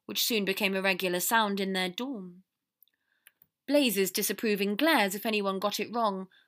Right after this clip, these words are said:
were motivation enough for Vince and Greg to study far harder than they ever had for classes, vanishing any notes they made after each usage. Draco would never have thought it possible to get Vince and Greg to play their beater roles zonally,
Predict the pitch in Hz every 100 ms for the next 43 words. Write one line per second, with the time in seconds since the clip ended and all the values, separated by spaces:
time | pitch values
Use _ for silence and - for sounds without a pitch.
0 | - 277 269 277 240 226 226 220 247 233
1 | - - 190 269 196 - 208 190 254 226
2 | 180 - 190 - 254 202 185 - 233 233
3 | 508 480 196 196 202 254 349 349 359 -
4 | 226 175 - 190 - - 311 - - 92
5 | - - - - _ _ _ - 277 269
6 | - 196 - 220 220 233 214 - 196 196
7 | 208 190 185 180 - - 208 - 277 294
8 | - 92 92 - _ _ _ _ _ _
9 | _ - 233 240 208 202 214 208 226 214
10 | 226 220 226 - 285 277 262 196 180 190
11 | 269 240 196 254 202 - 302 269 - 254
12 | 226 - 202 240 240 220 208 214 247 -
13 | 190 226 214 180 226 294 226 175 185